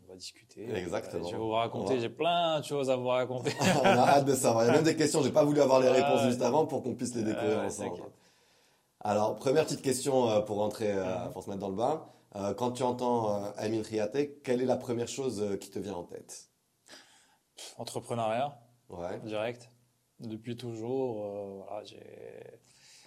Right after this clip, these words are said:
Speaker 1: c'est quelque chose qui, qui est, euh, qui est à l'intérieur. J'ai grandi dans une famille entrepreneuriale. J'ai toujours, euh,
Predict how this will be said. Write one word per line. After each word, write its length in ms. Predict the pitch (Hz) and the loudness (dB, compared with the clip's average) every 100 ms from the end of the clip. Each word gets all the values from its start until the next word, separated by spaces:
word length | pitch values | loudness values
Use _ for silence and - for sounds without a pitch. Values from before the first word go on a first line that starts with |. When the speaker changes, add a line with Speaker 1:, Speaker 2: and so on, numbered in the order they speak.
| _ | _
Speaker 1:
c'est 120 | - | -20
quelque 160 | - 104 | -14 -12
chose 220 | - 113 | -8 -10
qui, 420 | - 113 104 104 | -10 -12 -12 -12
qui 220 | 98 - 104 | -14 -12 -10
est, 180 | 104 | -10
euh, 460 | 101 98 98 95 95 92 | -12 -12 -12 -14 -16 -18
qui 200 | - 110 | -14 -12
est 680 | 107 101 98 95 95 95 98 | -10 -10 -10 -12 -16 -18 -14
à 60 | |
l'intérieur. 800 | 107 110 117 104 107 117 127 127 113 | -12 -8 -6 -6 -4 -2 0 0 -4
J'ai 120 | 104 | -8
grandi 280 | 104 110 107 | -10 -10 -12
dans 120 | 107 | -12
une 160 | 98 98 | -14 -16
famille 280 | 107 104 101 | -14 -14 -16
entrepreneuriale. 1000 | 98 101 - 104 98 104 113 117 120 | -16 -18 -16 -14 -12 -10 -6 -6 -6
J'ai 100 | 101 95 | -10 -14
toujours, 340 | 104 104 101 | -12 -10 -10
euh, 160 | 101 | -12